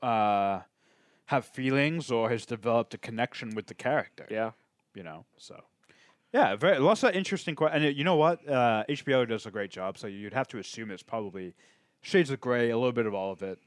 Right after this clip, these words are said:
Speaker 1: all of the above. <laughs>
Speaker 2: Right.
Speaker 1: You know?
Speaker 2: And the big mystery that, uh, Ruby kept asking the episode was, is what's in the basement? What's in the basement of Christina's house?
Speaker 1: That's a great
Speaker 2: Something that
Speaker 1: question.
Speaker 2: keeps,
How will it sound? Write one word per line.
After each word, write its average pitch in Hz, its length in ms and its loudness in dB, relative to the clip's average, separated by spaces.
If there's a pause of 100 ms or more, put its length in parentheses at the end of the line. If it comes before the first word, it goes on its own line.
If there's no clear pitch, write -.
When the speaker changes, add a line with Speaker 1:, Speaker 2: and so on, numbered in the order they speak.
(140)
Speaker 1:
all 180 180 6
of 160 80 2
the 143 100 6
above. 107 440 -2 (200)
<laughs> 240 200 4
Speaker 2:
Right. 104 240 -6 (160)
Speaker 1:
You 117 80 4
know? 98 180 0
Speaker 2:
And 175 120 2
the 180 60 2
big 175 180 2
mystery 170 420 2
that, 123 300 2 (100)
uh, 139 80 -8
Ruby 135 300 -2
kept 117 240 -4
asking 113 320 -2
the 117 60 -4
episode 110 300 -8
was, 104 240 -12
is 107 360 -10
what's 147 380 0
in 139 180 -4
the 120 60 -8
basement? - 480 -12 (180)
What's - 180 -10
in 139 80 -6
the 120 100 -4
basement 113 520 -6
of 113 160 -10
Christina's 107 540 -14
house? 85 320 -16
Speaker 1:
That's 107 280 -6
a - 40 -14
great - 100 -8
Speaker 2:
Something 170 260 2
that 147 140 2
Speaker 1:
question. - 40 -14
Speaker 2:
keeps, 151 260 -2